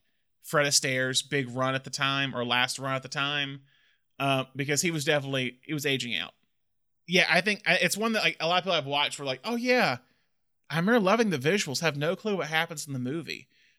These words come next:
Uh, and that's kind of what best describes this film. I think it's visually stunning, which I think, like I said, all of Donan's films I think are all visually stunning. Um,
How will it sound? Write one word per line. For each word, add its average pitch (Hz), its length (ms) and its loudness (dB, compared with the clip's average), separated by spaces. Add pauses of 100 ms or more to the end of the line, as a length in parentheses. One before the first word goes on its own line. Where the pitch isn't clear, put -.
(120)
Uh, 135 500 4
and 139 180 0
that's 165 200 2
kind 208 300 2
of 190 120 4 (220)
what 160 180 -4
best 165 240 2
describes 139 440 0
this 127 160 0
film. 156 280 0
I 120 80 -2
think 143 160 -4
it's - 100 -6
visually 156 420 -2
stunning, 131 580 0 (380)
which 131 180 -2
I 143 80 2
think, 147 320 -2
like 131 100 0
I 135 120 4
said, 135 220 0 (100)
all 147 200 6
of 143 120 0
Donan's 139 360 0
films 127 260 -4
I 110 80 -4
think 123 140 -6
are 120 120 -4
all 139 260 4
visually 127 380 -2
stunning. 104 500 -2 (560)
Um, 123 560 -4